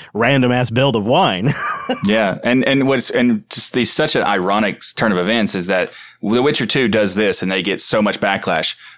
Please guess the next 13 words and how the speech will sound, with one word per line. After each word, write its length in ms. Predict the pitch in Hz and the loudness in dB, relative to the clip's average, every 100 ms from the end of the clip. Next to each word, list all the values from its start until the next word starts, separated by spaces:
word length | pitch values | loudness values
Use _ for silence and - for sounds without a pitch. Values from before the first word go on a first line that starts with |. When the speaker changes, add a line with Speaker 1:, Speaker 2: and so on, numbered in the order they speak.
| - | -4
Speaker 2:
Valve 400 | 107 135 127 104 | 0 2 2 0
says, 320 | 120 104 110 | 0 0 0
"You 60 | |
know 120 | 117 117 | 2 2
what? 200 | 127 - | 0 0
We're 100 | 160 | 0
gonna 160 | 165 | 2
make 200 | 113 113 | 2 0
a 140 | 92 87 | -2 -2
better 340 | 87 151 107 | 0 0 0
Wine." 420 | 87 87 78 80 | 0 -2 -2 -6
Speaker 1:
Yeah. 240 | 117 110 101 _ _ | -2 -2 -2 _ _
Speaker 2:
Yay! 800 | 113 139 185 185 135 92 82 - | -4 0 2 2 0 -2 -6 -10